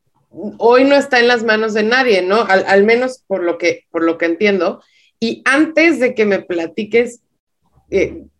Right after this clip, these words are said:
cómo funciona la maquinita, quisiera preguntarte, ¿qué es el sargazo? Porque por lo que una científica de acá me dijo, es que siempre va a haber sargazo, pero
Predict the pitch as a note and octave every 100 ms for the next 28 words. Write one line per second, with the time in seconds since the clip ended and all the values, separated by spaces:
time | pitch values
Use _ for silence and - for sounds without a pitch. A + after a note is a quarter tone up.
0 | _ - A#3 A#3+ B3+ A3 F#3+ G#3+ G#3+ A3+
1 | G3+ D#3+ D#3 E3+ G3 G3 F3 F#3+ G#3 G#3
2 | B3+ C4 - - _ _ _ _ _ _
3 | - G#3 F3+ F#3+ F#3 G#3+ G#3+ A#3 - _
4 | D#4+ E4+ A4 A4 B3 G#3+ A3 C#4+ C#4+ G3+
5 | G#3 F#3+ - _ _ _ - A#3+ A#3 A#3
6 | A#3 A#3 C4+ D#4 A#3+ G#3+ G#3+ G#3 G#3+ G#3
7 | E3 F3 F3 F#3 G#3 - C3+ B2 _ _
8 | _ _ _ _ - G#3+ G#3+ B3 A3 -
9 | _ _ - C#4+ D4 E4 C4+ B3 B3 A#3+
10 | F#3+ F#3 G#3 G3+ F3 F#3 - _ G3+ G3
11 | F#3+ E3+ -